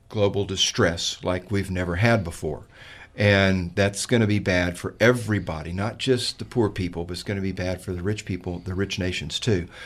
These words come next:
because it will collapse our global economy. This is the kind of thing that people don't understand about climate change, and a lot of it is because it's not published very well,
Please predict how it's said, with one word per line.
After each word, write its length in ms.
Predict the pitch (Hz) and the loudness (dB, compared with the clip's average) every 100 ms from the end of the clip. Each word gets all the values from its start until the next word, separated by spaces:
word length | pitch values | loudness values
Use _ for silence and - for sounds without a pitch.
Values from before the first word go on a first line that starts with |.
| - - | -16 -4
because 420 | 104 101 101 92 95 | 0 2 4 4 2
it 160 | 85 | 0
will 380 | 92 95 92 - - | 2 4 2 -2 -10
collapse 500 | 107 95 90 90 90 | -2 2 2 0 -4
our 80 | 87 | -4
global 320 | 85 82 82 | -4 -4 -6
economy. 480 | - 131 110 76 64 - - - - - - - - | 0 4 4 0 -8 -18 -20 -18 -18 -18 -20 -20 -4
This 220 | - - 143 | 0 2 2
is 100 | 123 | -2
the 60 | |
kind 260 | 123 139 120 | 2 4 4
of 80 | 107 | 2
thing 380 | - 160 110 | 2 4 4
that 160 | 92 - | 0 -2
people 280 | 131 123 117 | -2 0 2
don't 380 | 113 104 107 - - | 4 2 -2 -8 -2
understand 840 | 117 117 110 - 120 113 104 101 92 | 2 2 0 -2 0 2 2 0 -2
about 360 | 92 90 90 | -2 0 -2
climate 360 | - 127 120 - | 0 2 2 2
change, 320 | 90 90 90 | -2 -2 -2
and 100 | 87 | -4
a 100 | 90 | -2
lot 240 | 92 139 | 2 4
of 80 | 120 | 4
it 40 | 98 | 0
is 60 | |
because 300 | 92 92 101 | 0 0 0
it's 180 | 95 - | 0 -2
not 300 | 92 117 110 | -2 -2 -4
published 440 | - 110 85 - | -6 -2 -2 -4
very 240 | 98 92 82 | -2 0 2
well, 340 | 80 69 71 | 0 -4 -6